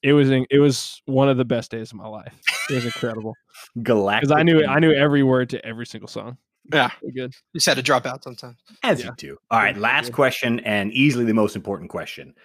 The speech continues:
Speaker 2: Uh, you, you seem like a relatively in shape dude. I'm guessing you have a diet. What is your cheat day meal of choice? When you're going just all out, don't care, calories don't matter today, what is, what is the F it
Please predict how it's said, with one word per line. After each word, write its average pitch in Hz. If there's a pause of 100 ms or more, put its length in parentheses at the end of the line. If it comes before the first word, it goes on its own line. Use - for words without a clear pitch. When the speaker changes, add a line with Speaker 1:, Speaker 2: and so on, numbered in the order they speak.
(140)
Speaker 2:
Uh, 98
you, 143
you 175
seem 202
like 165
a 147
relatively 143
in 123
shape 120
dude. 131
I'm 110
guessing 110
you 107
have 98
a 95
diet. 98 (320)
What 120
is 170
your 127
cheat 117
day 95
meal 87
of 76
choice? -
When 113
you're 135
going 123
just 104
all 123
out, 110
don't 110
care, 101
calories 107
don't 104
matter 98
today, 87
what 95
is, 95
what 104
is 90
the 95
F 98
it -